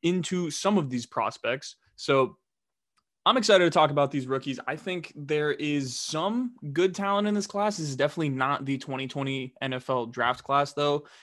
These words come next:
in terms of the running backs. They are not as good. And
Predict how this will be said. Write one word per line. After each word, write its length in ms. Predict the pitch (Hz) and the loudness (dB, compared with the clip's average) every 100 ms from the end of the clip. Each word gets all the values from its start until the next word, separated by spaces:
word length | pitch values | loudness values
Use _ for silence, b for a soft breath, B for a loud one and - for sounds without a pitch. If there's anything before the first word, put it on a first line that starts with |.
| - | -10
in 100 | 120 | -6
terms 260 | 135 131 | -4 -2
of 120 | 123 | -4
the 120 | 117 120 | -4 -4
running 260 | 117 131 | -4 -2
backs. 400 | 135 143 139 - - | 0 0 -2 -10 -10
They 220 | 120 117 | -6 -4
are 240 | - 113 110 | -4 -6 -4
not 240 | 117 - | -6 -4
as 200 | 107 - | -6 -8
good. 420 | - 180 220 220 208 B B B | -2 4 6 4 -2 B B B
And 360 | 135 135 131 123 | -2 0 0 -4